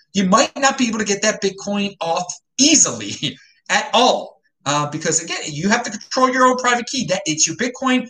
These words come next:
when you control your own private key. It's really not your Bitcoin when you have it co-, at Coinbase or, uh, wh-, whatever, the one that gives you interest. Robin Roberts sent five, uh,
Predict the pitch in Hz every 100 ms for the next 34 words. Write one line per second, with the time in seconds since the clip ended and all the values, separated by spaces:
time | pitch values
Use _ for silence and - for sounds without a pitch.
0 | _ - 190 214 208 190 196 190 190 185
1 | 180 170 165 - - 127 131 131 214 269
2 | 262 220 240 220 175 240 - 131 120 120
3 | - _ - 165 156 156 131 - - 131
4 | - - 233 226 208 196 202 - 127 113
5 | 107 - _ _ _ _ _ _ - 143
6 | 143 196 185 202 214 190 147 143 160 139
7 | 151 - - 247 247 - 214 208 196 -
8 | - _ - 151 202 240 311 339 330 254
9 | 220 262 320 233 220 - - 190 185 -
10 | - 247 262 285 294 - _ 156 156 _
11 | - 190 190